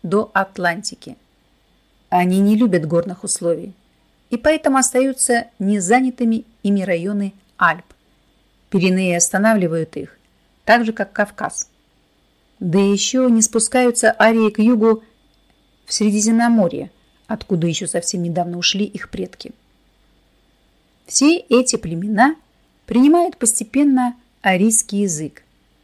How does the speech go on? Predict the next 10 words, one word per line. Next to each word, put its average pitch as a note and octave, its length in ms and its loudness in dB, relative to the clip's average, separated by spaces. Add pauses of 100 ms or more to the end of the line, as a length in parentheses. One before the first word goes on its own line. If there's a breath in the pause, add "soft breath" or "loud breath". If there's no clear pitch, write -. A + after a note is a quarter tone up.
(140)
как D#3+ 200 0
более E3+ 280 2
развитый A#3 560 2
и G3+ 140 -8
сильный. F3+ 520 -6 (640)
Правда, C4+ 360 4
он B3+ 140 2
тоже C#4+ 260 2
несколько G#3 440 0
видоизменяется, F#3 880 -2